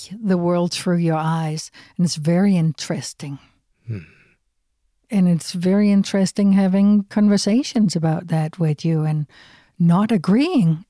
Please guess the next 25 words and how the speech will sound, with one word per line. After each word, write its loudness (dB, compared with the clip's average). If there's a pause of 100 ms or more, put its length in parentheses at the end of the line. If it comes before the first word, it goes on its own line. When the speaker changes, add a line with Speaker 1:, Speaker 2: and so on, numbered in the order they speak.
Speaker 1:
and 4
realizing, 2
"Wow, -2 (100)
that's -4
how 0
you 0
see -2
the -2
world? -2 (440)
Gosh, -2 (160)
I -2
see -6
it -12
very 0
differently. -2
This -2
is -4
how -4
I -2
see -2
it." -6 (720)
And 4
then 4
realizing, 0
"Wow, -4